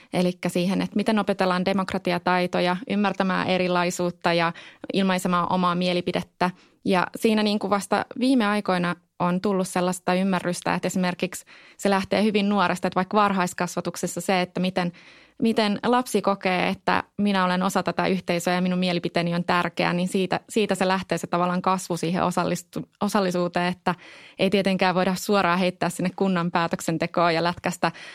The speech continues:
ää, talousarviokirja eteen ja sitten sanoa, että no vaikuta tähän, vaan totta kai se täytyy lähteä tosi nuoresta ja semmoisesta ruohonjuuritason osallisuudesta ja siinähän niin kuin järjestöt on ihan loistava kasvupaikka myös nuorille siihen osallisuuteen ja vaikuttamiseen.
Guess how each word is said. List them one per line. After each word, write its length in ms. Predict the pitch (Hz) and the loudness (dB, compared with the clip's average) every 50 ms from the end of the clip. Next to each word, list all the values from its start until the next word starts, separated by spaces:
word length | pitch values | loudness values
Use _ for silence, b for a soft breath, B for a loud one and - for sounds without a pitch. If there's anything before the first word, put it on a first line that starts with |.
| B B B | B B B
ää, 180 | - 190 185 180 240 | 0 2 2 0 2
talousarviokirja 1120 | - 202 190 185 175 180 196 - - 175 185 175 180 175 180 180 202 190 175 165 175 170 - | 2 4 4 6 4 2 2 2 2 2 2 2 2 0 0 0 0 -2 0 0 0 0 0
eteen 340 | - 175 175 - 170 160 156 | 0 -2 0 0 0 0 0
ja 60 | 165 | 0
sitten 280 | 175 185 165 - 175 170 | -2 -2 -4 -4 -6 -2
sanoa, 240 | - 175 175 175 170 | 0 0 0 0 -2
että 180 | 180 - - | -2 -4 -4
no 60 | 170 | -2
vaikuta 320 | 165 170 170 165 - - 180 - - | 0 0 -2 -2 -2 -4 -4 -2 -2
tähän, 280 | 170 170 180 170 170 | -2 0 0 -2 -2
vaan 160 | 165 - 180 180 | -2 -2 -2 -4
totta 240 | - 180 - - | -6 -6 -6 -4
kai 160 | - - - 185 | 2 2 2 2
se 120 | - - _ - | 0 -6 _ 0
täytyy 300 | 170 170 170 175 180 175 | 0 0 2 0 0 0
lähteä 280 | 175 175 - - - 185 | 0 -2 -2 -4 -6 -6
tosi 280 | - - 175 - 180 | -4 -6 -4 -2 0
nuoresta 460 | 175 170 170 170 170 190 185 - - | 0 0 0 0 0 -2 -2 -4 -6
ja 80 | - - | -6 -4
semmoisesta 460 | - - - 202 214 - - - 196 | -2 -2 -2 -2 -2 -2 -4 -4 -2
ruohonjuuritason 840 | 190 190 185 196 202 180 - - - 185 - 196 196 - 202 208 208 B B B B B B B B | 0 0 2 2 0 0 -2 -2 -2 -2 -2 -2 0 0 0 0 0 B B B B B B B B
osallisuudesta 800 | - 185 180 185 180 180 185 185 - 185 185 202 196 - - 190 | -2 0 2 2 0 0 0 0 -2 -2 0 -2 -2 -2 0 0
ja 140 | 185 185 185 185 b b b b b b b b b 240 | 2 2 0 -2 b b b b b b b b b -2
siinähän 420 | - 220 196 180 180 196 233 233 | 0 2 2 2 2 2 2 2
niin 120 | 226 214 | 2 2
kuin 120 | 208 226 214 | 2 2 2
järjestöt 500 | 233 220 208 196 196 - - 190 190 - | 2 2 2 2 0 0 -2 -2 0 0
on 100 | 185 190 | 0 2
ihan 180 | 196 202 190 | 2 2 2
loistava 420 | 190 190 185 190 - 185 180 175 170 - - - - | 2 2 0 2 0 0 0 0 -2 -4 -8 -2 0
kasvupaikka 640 | 220 208 202 - - 170 - - - 190 - - - | 0 0 0 0 -4 -4 -2 -2 -4 -4 -4 -6 -6
myös 260 | 226 226 208 220 - | -2 -2 -2 -2 -2
nuorille 380 | 190 - - - - - - - | -2 -2 0 -2 -2 -2 -4 -6
siihen 280 | - - - 208 - | -6 -6 -4 -4 -4
osallisuuteen 560 | - - - - 214 220 - 208 208 202 202 208 | -4 -2 -2 -2 -2 -2 -2 -2 -2 0 0 2
ja 60 | 202 | 2
vaikuttamiseen. 680 | 208 208 208 240 226 - - 220 214 214 226 220 226 | 2 0 0 -2 -6 -4 -4 -2 -2 0 0 -2 -2